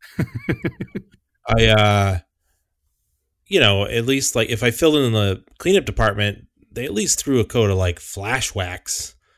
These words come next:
Speaker 2: on the car to get rid of the, the tape marks from peeling the paper off the car from shipping. And I remember after I picked up my car, it had, like, it still had paper, like, bits of paper on it and tape lines. I was like,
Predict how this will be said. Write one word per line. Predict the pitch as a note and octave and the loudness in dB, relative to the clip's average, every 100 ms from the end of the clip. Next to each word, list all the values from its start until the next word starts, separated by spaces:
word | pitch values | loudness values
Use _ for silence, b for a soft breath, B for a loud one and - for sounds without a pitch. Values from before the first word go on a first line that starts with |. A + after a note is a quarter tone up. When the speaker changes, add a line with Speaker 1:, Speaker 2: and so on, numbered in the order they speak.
| _ - | _ -10
Speaker 2:
on | G2+ F#2+ | -4 -4
the | |
car | - G2 F2+ F2+ | -2 -2 0 0
to | |
get | F2+ G#2 | -2 -2
rid | G#2 | -2
of | G2 | 0
the, | F#2 E2+ - - _ _ _ | -2 -2 -10 -20 _ _ _
the | - F#2 F2 - | -6 -6 -6 -6
tape | B2+ C#3+ | -4 -4
marks | G2+ E2+ - - - - _ | -4 -6 -8 -10 -12 -16 _
from | F#2+ | -10
peeling | - A2+ G2+ | -6 -2 0
the | F#2 | -2
paper | - A2 G#2+ F#2 | -2 -2 0 0
off | E2+ | -2
the | - | -8
car | - F#2 F2 F2+ - _ | -8 -6 -4 -8 -10 _
from | F#2+ | -6
shipping. | F2 B2 - E2+ F2 - _ _ _ _ _ _ _ _ - | -4 -4 -4 -4 -4 -10 _ _ _ _ _ _ _ _ -10
And | |
I | G#2 | -6
remember | A2 A2 | -2 2
after | G#2+ A2 - | 2 2 2
I | G2+ F#2+ _ - | 2 0 _ -8
picked | A#2 B2+ | -4 -4
up | G#2+ | -4
my | G2+ | -4
car, | - G2 F#2 F#2+ F2+ _ _ - | -2 0 0 -2 -4 _ _ -10
it | G#2 | -6
had, | G2+ G2 | -2 -2
like, | G2 F#2 - | -2 -4 -4
it | |
still | - C3+ | 0 2
had | A2 | 2
paper, | B2 C3+ A2 G2+ - | 0 0 0 0 0
like, | G2 F2 - | -4 -4 -8
bits | G2+ A#2 - | -4 -2 -2
of | G2 | 0
paper | A2+ A2+ F#2+ | 0 0 0
on | F2+ | 0
it | F2+ | -2
and | F#2 F2 | -2 -4
tape | G#2+ G2 | -4 -4
lines. | F#2 F2+ E2+ E2+ - - G2+ | -4 -4 -4 -4 -6 -8 -10
I | |
was | F#2+ | -10
like, | G2 | -10